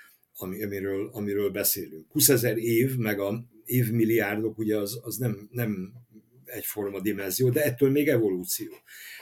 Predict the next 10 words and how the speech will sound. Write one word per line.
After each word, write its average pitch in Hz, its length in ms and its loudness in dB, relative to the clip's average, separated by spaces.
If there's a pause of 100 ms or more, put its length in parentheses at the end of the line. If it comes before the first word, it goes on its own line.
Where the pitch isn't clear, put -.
Tehát 113 180 -4
tulajdonképpen 123 720 4
ugye 113 440 2
az, 123 200 0
hogy 110 160 -2
a, 104 320 -2
hogy 107 140 -6
az 101 120 0
embereknek 107 1800 -2
a, 95 340 -6